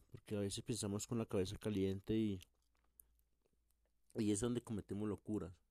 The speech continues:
Ya más adelante les contaré un poco de, de todo lo que me ha pasado y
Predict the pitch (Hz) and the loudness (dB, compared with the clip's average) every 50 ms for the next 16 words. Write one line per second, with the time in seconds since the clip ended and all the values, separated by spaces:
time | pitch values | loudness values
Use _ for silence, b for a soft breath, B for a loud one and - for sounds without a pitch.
0 | _ _ _ _ _ _ _ _ _ _ _ _ _ _ _ _ - 98 95 98 | _ _ _ _ _ _ _ _ _ _ _ _ _ _ _ _ 0 0 2 2
1 | 104 107 104 123 117 110 101 95 92 - - 110 104 - _ 104 98 95 - 90 | 0 -2 0 0 2 2 2 0 -2 -2 -4 -4 -4 -2 _ -6 -6 -4 -6 -4
2 | 87 92 90 87 _ - 104 - - 110 110 107 101 95 90 90 92 92 95 90 | -2 -2 -4 -4 _ -2 -2 -2 0 0 2 2 2 2 0 -2 -6 -10 -14 -12
3 | _ - 95 101 107 - - 107 95 90 - - 95 85 - - 110 110 110 110 | _ 0 0 0 0 0 -4 -4 -4 -6 -4 -6 -6 -6 -4 -2 -2 0 2 2
4 | 110 104 98 92 | 2 0 0 -2